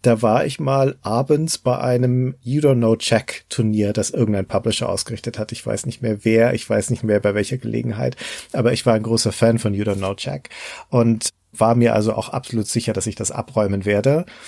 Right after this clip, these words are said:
und bin dann, glaube ich, im Viertelfinale rausgefallen, weil irgendjemand anders besser geantwortet hat. Es war schwer traumatisierend und es gab auch irgendwas Cooles zu gewinnen. Ich weiß auch nicht mehr, was das war, wenn man nur eine bessere Erinnerung hätte. Aber das ist tatsächlich schon die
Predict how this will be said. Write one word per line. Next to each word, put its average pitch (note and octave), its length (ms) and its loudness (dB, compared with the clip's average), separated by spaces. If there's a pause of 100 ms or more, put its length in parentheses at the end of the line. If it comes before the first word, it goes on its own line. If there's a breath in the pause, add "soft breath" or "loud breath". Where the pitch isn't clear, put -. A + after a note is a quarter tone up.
(260 loud breath)
und B2 200 0
bin A#2+ 200 4
dann, G#2+ 220 4
glaube G2+ 280 2
ich, - 140 -4
im G#2+ 100 -4
Viertelfinale E2+ 720 -4
rausgefallen, - 680 -6
weil G2 120 -2
irgendjemand G#2+ 360 -2
anders F2+ 280 -4
besser - 280 0
geantwortet F#2+ 560 -6
hat. G#2 160 -10 (240 loud breath)
Es - 140 -6
war G#2 80 2
schwer A2 260 2
traumatisierend A#2+ 1080 2
und A2 200 -2
es - 100 -4
gab B2 180 -4
auch C3+ 100 -2
irgendwas C#3 280 0
Cooles F#3 240 -4
zu - 80 -4
gewinnen. A2+ 260 -4
Ich - 160 -4
weiß G#2 160 -4
auch G2+ 120 -10
nicht G#2+ 120 -6
mehr, F#2+ 140 -6
was F#2 140 -6
das - 200 -10
war, A2+ 220 -10 (340 loud breath)
wenn C3+ 100 6
man C#3+ 120 6
nur C3 80 8
eine B2 100 6
bessere A#2 320 2
Erinnerung G2+ 400 0
hätte. G#2+ 260 -6
Aber A#2+ 160 2
das B2 200 2
ist - 220 -4
tatsächlich C3 440 -2
schon C3 480 0 (480 loud breath)
die A#2+ 540 2